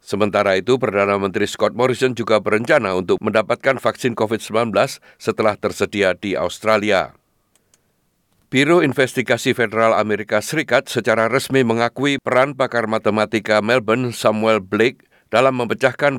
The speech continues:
pesan terenkripsi berusia lima puluh tahun yang ditulis oleh pembunuh berantai tak bernama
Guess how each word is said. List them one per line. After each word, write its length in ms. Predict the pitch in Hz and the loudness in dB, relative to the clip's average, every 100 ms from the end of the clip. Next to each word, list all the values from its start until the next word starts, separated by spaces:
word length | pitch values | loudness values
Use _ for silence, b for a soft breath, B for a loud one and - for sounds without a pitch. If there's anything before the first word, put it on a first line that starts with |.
| - | -4
pesan 320 | 113 127 113 | 0 0 2
terenkripsi 800 | 113 113 123 117 151 156 - 117 | 0 0 -2 0 0 -2 -2 -2
berusia 400 | 101 104 107 104 | -2 -2 0 0
lima 240 | 101 95 | 2 -2
puluh 160 | 90 98 | -2 -2
tahun 400 | - 113 131 127 | 2 2 2 0
yang 80 | 101 | -2
ditulis 400 | 110 160 135 - | -2 0 -2 0
oleh 180 | 107 104 | 2 2
pembunuh 460 | 104 98 98 104 | 0 -2 -2 -2
berantai 480 | - 117 117 110 120 | 0 0 2 0 2
tak 240 | 120 101 | 0 -2
bernama 560 | 110 107 135 101 127 | -4 -2 0 0 -2